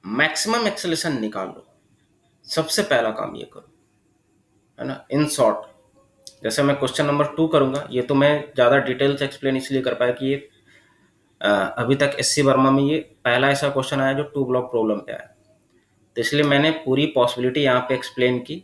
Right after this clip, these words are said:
कि कैसे आपको करना चाहिए, है ना। अब देखो question number B solve करूँगा तब आपको clearly समझ में आएगा कि हाँ, अब इसको shortcut में कैसे कर सकते हैं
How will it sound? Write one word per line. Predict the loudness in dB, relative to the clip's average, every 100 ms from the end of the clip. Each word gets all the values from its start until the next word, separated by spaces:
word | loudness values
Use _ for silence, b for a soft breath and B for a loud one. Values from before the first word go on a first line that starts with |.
| _ _
कि | -4
कैसे | 0 0 2
आपको | 0 0 -4
करना | 0 0 0
चाहिए, | -2 -4 -8 -2 -4 -4 _ _ _ _ _ _ _ _
है | -4
ना। | -4 -4 -8 _ _ _ _ _ _ _ _ _ _ _ 0
अब |
देखो | 2 2
question | 2 0 4
number | 4 6 4 2
B | 0 0
solve | 2 2 4
करूँगा | 2 0 0 -4 0
तब | 2
आपको | 2 -2
clearly | -4 -2 -2 -2
समझ | -4 -4
में | -4 -6
आएगा | -8 -14 _ _ _ _ _ _ _ _ _ -4
कि | 0
हाँ, | 2 0 -2 -12 -20 -20 _
अब | 0 0 -4 -12
इसको | -8 -6 -6
shortcut | 2 2 2 0 0
में | -2 0
कैसे | -2 -2 -8
कर | -6 -10
सकते | -10 -14 _
हैं | -20